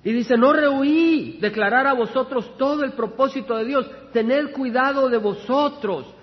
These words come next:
y de toda la grey, es decir, del rebaño, del pueblo de Dios, en medio de la cual el Espíritu Santo os ha hecho obispos, es decir, ancianos, para pastorear la iglesia de Dios, la cual Él compró con su propia sangre. Cristo compró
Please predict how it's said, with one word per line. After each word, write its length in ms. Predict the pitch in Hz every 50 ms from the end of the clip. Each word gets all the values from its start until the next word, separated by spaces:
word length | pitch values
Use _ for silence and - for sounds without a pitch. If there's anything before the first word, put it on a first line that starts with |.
| - - -
y 100 | 202 202
de 120 | 196 196
toda 300 | 196 196 247 262 262 262
la 160 | 254 226 208 185
grey, 380 | 190 233 254 269 269 269 226
es 100 | 208 185
decir, 260 | 220 214 - 247 220
del 140 | 208 214 196
rebaño, 580 | 180 185 185 185 214 233 254 262 254 240 214 190
del 120 | 180 160
pueblo 320 | - 226 226 233 233 233 220
de 120 | 208 190
Dios, 340 | 185 226 247 254 240 - - - - - - -
en 200 | 180 175 175 180
medio 300 | 214 240 254 254 240 233
de 80 | 214 202
la 180 | 190 175 -
cual 220 | - 220 214 226 220
el 100 | 208 190
Espíritu 520 | 170 - - - 226 233 220 - 220 190
Santo 320 | - 226 214 220 214 208
os 100 | 190 196
ha 140 | 208 190 196
hecho 260 | 208 196 202 - 196
obispos, 540 | 175 165 175 214 226 220 214 - - 170 156
es 100 | 185 185
decir, 260 | 180 175 170 220 208
ancianos, 760 | 190 180 160 143 - 185 196 196 202 214 208 208 185 147 131 - - - - - _ -
para 280 | 180 160 160 165 160 -
pastorear 560 | 165 156 - - - 165 165 185 208 214 208
la 140 | 208 196 175
iglesia 460 | 156 165 185 214 214 208 220 202 180
de 80 | 175
Dios, 180 | 165 190 202 202
la 160 | 202 180 -
cual 160 | - 175 180
Él 140 | 202 214 208
compró 380 | 208 208 175 - 214 214 214 214
con 120 | 208 185
su 180 | - - 160 -
propia 320 | 185 190 185 185 190 170
sangre. 640 | 160 - 185 180 185 185 175 147 127 120 117 - - - - - - -
Cristo 440 | - 220 240 254 226 - - 226 190
compró 600 | 196 196 180 156 175 220 220 214 190 180 175 175